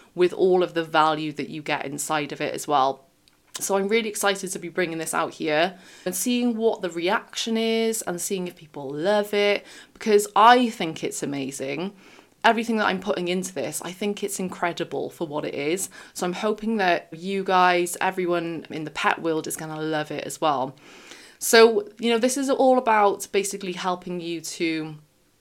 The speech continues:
stay consistent online on social media, helping you to basically get more engagement because you're gonna be sharing more engaging, more compelling content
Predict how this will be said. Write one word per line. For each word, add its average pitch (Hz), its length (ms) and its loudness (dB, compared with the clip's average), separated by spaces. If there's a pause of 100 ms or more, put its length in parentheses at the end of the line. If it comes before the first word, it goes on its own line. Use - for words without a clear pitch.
(180)
stay - 280 2
consistent 226 560 -2
online 160 640 -4
on 175 140 2
social 165 340 -4
media, 160 520 -4 (640)
helping 247 420 4
you 226 220 -2
to 190 480 -2
basically 185 360 -4
get 196 300 -2
more 208 240 0
engagement 190 720 0
because 175 220 -10
you're 170 80 -4
gonna 175 180 -4
be 175 120 -8
sharing 165 800 0 (360)
more 170 680 2 (140)
engaging, 165 1000 -2
more 160 160 -4
compelling 170 880 -2
content 170 840 -6